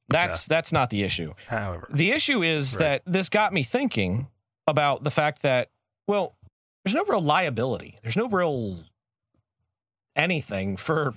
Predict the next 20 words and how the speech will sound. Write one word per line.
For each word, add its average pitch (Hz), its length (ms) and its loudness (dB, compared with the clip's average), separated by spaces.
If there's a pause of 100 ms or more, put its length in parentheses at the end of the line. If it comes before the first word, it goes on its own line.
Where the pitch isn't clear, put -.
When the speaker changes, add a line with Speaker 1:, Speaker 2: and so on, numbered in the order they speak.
(180)
Speaker 1:
customers. 156 600 -4
I 107 40 -4
mean, 110 140 -2
if, 107 140 -4
if 107 180 -6
you 190 120 0
were 240 120 0
a 156 60 -4
Q 185 180 -2
nap 147 180 0
customer 113 400 -2
and 101 180 -2
you 120 100 0
got 123 200 2
hit 120 240 -2
and 123 100 -2
all 117 100 2
your 107 240 -2
data 113 260 -2
got 107 240 -2